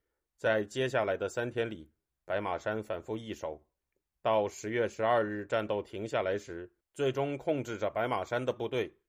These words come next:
是坚如磐石的韩国第九师。随后，韩军又发动了一系列反攻。到十月十五号，韩军驱逐了白马山周围高地上的所有中共军。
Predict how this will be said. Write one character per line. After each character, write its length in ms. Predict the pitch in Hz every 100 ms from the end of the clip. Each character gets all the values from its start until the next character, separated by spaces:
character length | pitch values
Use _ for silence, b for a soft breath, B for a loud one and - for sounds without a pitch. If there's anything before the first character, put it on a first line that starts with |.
| _
是 220 | _ 107
坚 200 | - 123
如 200 | 123 117
磐 280 | 110 98 120
石 200 | - 101
的 100 | 104
韩 220 | - 104
国 160 | 113 117
第 160 | 120
九 180 | 92 90
师。 340 | 87 120 120 - _ _ _ _
随 180 | - 113
后， 300 | 131 95 - _
韩 260 | _ - 113
军 180 | 120 127
又 160 | 123 104
发 180 | 120
动 180 | 123 127
了 120 | 101
一 140 | 101 139
系 200 | 135 151
列 160 | 120
反 200 | 98 92
攻。 240 | 85 117 123 _ _ _ _ _ _
到 300 | 107 101 98
十 200 | 92 -
月 180 | 113 107
十 160 | - 110
五 220 | 98 82
号， 280 | 98 92 - _ _ _ _
韩 240 | - 110
军 200 | 117 123 120
驱 220 | - 120
逐 200 | 110 101
了 100 | 98
白 180 | 104 117
马 200 | 101 90
山 260 | 117 120
周 140 | 120 113
围 160 | 113
高 240 | 110 117 120
地 160 | 113
上 200 | - 98
的 100 | 87
所 300 | - - 117
有 160 | 131 92
中 200 | 113 117
共 180 | 110 92
军。 260 | 110 113